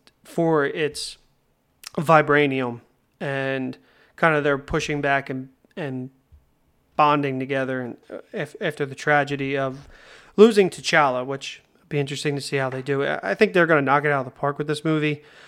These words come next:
I think they're gonna bring Phase four to a dramatic and epic conclusion and really start to gear us up for Phase five. Um, so that's kind of the big things from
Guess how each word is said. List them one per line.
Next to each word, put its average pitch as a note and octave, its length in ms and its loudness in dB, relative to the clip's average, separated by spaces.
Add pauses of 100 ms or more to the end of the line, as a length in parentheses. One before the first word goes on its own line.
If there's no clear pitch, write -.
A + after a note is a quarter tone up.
I - 40 -20
think D#3+ 160 0
they're E3+ 60 0
gonna D#3 140 4
bring D3+ 220 4
Phase D3 300 0
four C#3+ 340 0
to C#3+ 260 -2
a C3 280 -2
dramatic C#3+ 880 0 (480)
and E3 140 0
epic E3 320 -2
conclusion D#3+ 800 -2 (760)
and C3+ 540 -4
really D3+ 200 -2
start C#3 240 -4
to D3+ 60 -18
gear C3+ 220 -6
us B2+ 120 -10
up C3 280 -8 (1200)
for - 180 -8
Phase C3+ 300 -8
five. - 380 -8 (1200)
Um, F3+ 560 10 (1200)
so - 260 -2
that's A#3+ 220 -2
kind C#4+ 160 6
of C#4 60 6
the G#3+ 80 6
big D#3 320 0
things E3 520 0
from D3 680 0